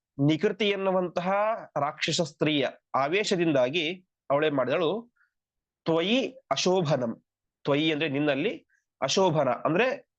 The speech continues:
ಮಾಡಬಾರದ್ದನ್ನ, ಅಂದ್ರೆ ನಿನ್ನ ರಾಜ್ಯಭಾರವನ್ನ ತಪ್ಪಿಸಿದಳು, ಪಟ್ಟಾಭಿಷೇಕ ತಪ್ಪಿಸಿದಳು. ಕೈಕೇಯಿ ಸಾತ್ವಿಕ ಹೆಣ್ಣು, ಆದರೆ ನಿಕೃತಿಯ ಆವೇಶದಿಂದಾಗಿ, ನಿಕೃತಿ ಎನ್ನುವಂತಹ ದುಷ್ಟ ಸ್ತ್ರೀಯ ಆವೇಶದಿಂದಾಗಿ ಅವಳು ನಿನಗೆ ಮಾಡಬಾರದ್ದನ್ನ ಮಾಡಿದಳು,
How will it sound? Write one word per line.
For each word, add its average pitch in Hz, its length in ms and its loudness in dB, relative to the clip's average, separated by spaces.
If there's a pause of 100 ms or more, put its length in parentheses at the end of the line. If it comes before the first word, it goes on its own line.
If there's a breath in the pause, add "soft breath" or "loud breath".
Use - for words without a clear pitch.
(100)
ಮಾಡಬಾರದ್ದನ್ನ, 143 720 0
ಅಂದ್ರೆ - 500 -4
ನಿನ್ನ 175 180 2 (760)
ರಾಜ್ಯಭಾರವನ್ನ 147 720 0
ತಪ್ಪಿಸಿದಳು, 143 680 -2
ಪಟ್ಟಾಭಿಷೇಕ 135 540 -2
ತಪ್ಪಿಸಿದಳು. 135 680 -4 (960)
ಕೈಕೇಯಿ 139 680 -2 (220)
ಸಾತ್ವಿಕ 175 440 -2
ಹೆಣ್ಣು, 139 460 -4 (440)
ಆದರೆ 131 480 -2 (500)
ನಿಕೃತಿಯ 180 520 2
ಆವೇಶದಿಂದಾಗಿ, 135 1000 0
ನಿಕೃತಿ 143 340 -2
ಎನ್ನುವಂತಹ 139 500 -2
ದುಷ್ಟ 135 260 -4
ಸ್ತ್ರೀಯ 143 400 -2
ಆವೇಶದಿಂದಾಗಿ 131 920 0 (220)
ಅವಳು 165 200 0
ನಿನಗೆ 156 560 -4 (340)
ಮಾಡಬಾರದ್ದನ್ನ 151 640 0
ಮಾಡಿದಳು, 127 480 -4